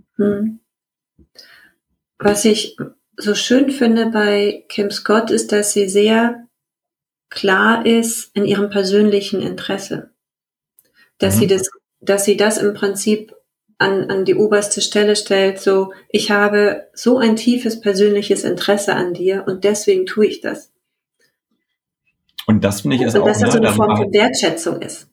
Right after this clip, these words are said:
Speaker 2: Ja, total. Und, äh,
Speaker 1: Mhm.
Speaker 2: d-, das merkt man halt auch, ne? Du merkst es halt sehr, sehr schnell, ähm, bei einem Feedbackgeber, hat diese Person jetzt wirklich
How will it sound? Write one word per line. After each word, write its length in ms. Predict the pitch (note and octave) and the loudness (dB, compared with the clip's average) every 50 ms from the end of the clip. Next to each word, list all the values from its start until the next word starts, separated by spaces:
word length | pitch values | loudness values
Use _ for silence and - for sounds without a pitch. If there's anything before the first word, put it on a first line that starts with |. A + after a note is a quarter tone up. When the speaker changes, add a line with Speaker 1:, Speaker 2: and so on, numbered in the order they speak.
| _ _ _ _ _ _ _ _ _ _ _ _ _ _ - | _ _ _ _ _ _ _ _ _ _ _ _ _ _ 0
Speaker 2:
Ja, 300 | A2+ G#2+ F#2 F2 F2 E2+ - | 2 2 2 2 -2 -6 -6
total. 580 | - B2+ A2 - G#2+ G2+ A2 C#3+ D3+ G2+ E2 - | -6 -6 -6 -6 -2 -2 0 2 2 0 -2 -2
Und, 280 | - G#2 G2+ F#2+ - - | 0 0 0 0 0 0
äh, 300 | G2 F#2+ F#2+ F#2+ F#2 F2+ | 0 2 2 2 0 0
Speaker 1:
Mhm. 240 | - - - - - | -4 -10 -18 -14 -14
Speaker 2:
d-, 120 | - - - | -12 -4 -2
das 180 | G#2 G#2 - | -2 -2 0
merkt 320 | G#2 F2 E2 G2 - - - | 0 0 0 -2 -4 -4 -4
man 160 | D#3 C3+ G#2+ | -4 -2 0
halt 180 | F#2 F2 E2+ - | 0 -2 -2 -2
auch, 140 | D2 E2+ | -6 -2
ne? 120 | F2+ G#2+ A2+ | -2 0 2
Du 100 | A2+ G2+ | 4 4
merkst 380 | G2 G2 G2+ A2+ B2+ - - | 4 4 2 0 -2 -6 -10
es 100 | - A2 | -8 -2
halt 180 | A2 G#2+ G2+ F#2 | 0 0 0 -2
sehr, 280 | F2 F2 G2 F#2+ A#2 B2+ | -2 -2 0 0 0 0
sehr 200 | C3 B2+ B2+ B2 | 0 -2 -4 -4
schnell, 540 | B2 - - A2+ G#2 G#2+ A#2+ C3+ C#3 C#3 - _ _ _ _ _ _ _ _ _ _ - | -6 -6 -2 -2 0 0 0 -2 -2 -4 -6 _ _ _ _ _ _ _ _ _ _ -2
ähm, 320 | G2+ G2+ G2+ G#2 G2+ F#2+ | 0 0 2 2 0 0
bei 100 | G2 G#2 | 2 0
einem 200 | G2 G2+ G2+ G2 | 0 2 0 0
Feedbackgeber, 800 | G2 - C#3 C#3 - - C3 A#2+ - - A#2+ A#2 A2+ G#2+ G2+ G2+ | -2 -4 -8 -8 -4 -2 -2 -2 -2 -2 -2 0 2 0 0 0
hat 160 | G#2 G#2 A#2 | -2 -2 0
diese 180 | B2 A2 A2+ A2 | 0 0 0 -2
Person 400 | A2+ - A2+ F#2 E2+ F#2+ G#2 A2+ | -2 -2 -2 0 0 2 2 2
jetzt 160 | G#2+ G#2+ - | 0 -2 -4
wirklich 320 | G#2 F#2+ A2+ G#2+ - - | -4 -2 -2 -2 -4 -6